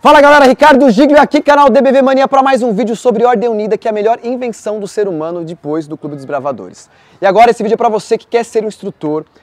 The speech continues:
que já é um instrutor, que já foi um instrutor,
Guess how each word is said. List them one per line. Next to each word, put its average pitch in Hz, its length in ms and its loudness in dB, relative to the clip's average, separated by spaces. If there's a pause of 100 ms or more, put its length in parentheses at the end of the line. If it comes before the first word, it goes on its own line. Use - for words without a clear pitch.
que 233 100 2
já 220 220 4
é 208 140 4
um 202 80 0
instrutor, 160 600 -8 (360)
que - 80 -6
já 240 160 4
foi 233 280 4
um 220 80 0
instrutor, 170 560 -6